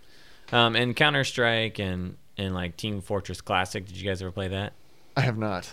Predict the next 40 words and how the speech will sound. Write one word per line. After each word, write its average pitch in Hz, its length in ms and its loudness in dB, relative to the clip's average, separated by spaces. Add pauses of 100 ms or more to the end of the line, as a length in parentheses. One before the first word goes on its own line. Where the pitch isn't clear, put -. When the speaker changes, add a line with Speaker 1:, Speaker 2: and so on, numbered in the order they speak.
Speaker 1:
So 95 300 2
that 95 140 2
was 85 140 -2
a 80 40 -8
great 85 280 -4
one, 85 140 -8
too, 90 120 -6
back 85 220 -8
in 87 80 -10
the 87 60 -6
day. 85 140 -6
But 92 320 0
on 104 180 2
some 117 120 0
of 107 120 2
the - 40 -10
P 135 140 0
C 113 160 -4
games, 90 380 -2 (400)
you 110 180 2
would 113 160 6
spawn 101 300 2
in 92 140 2
with 85 160 -4
guns, 98 420 2
but - 140 0
it 92 60 0
was 90 160 -2
class-based, 87 800 -2
kinda 104 180 2
like 85 180 0
Battlefield 85 360 0
Speaker 2:
Right. 131 420 2
Speaker 1:
and - 100 0
some 90 120 -6
of 90 60 0
that 87 60 -2
stuff 87 200 -2
is 85 160 -6
now, 95 280 0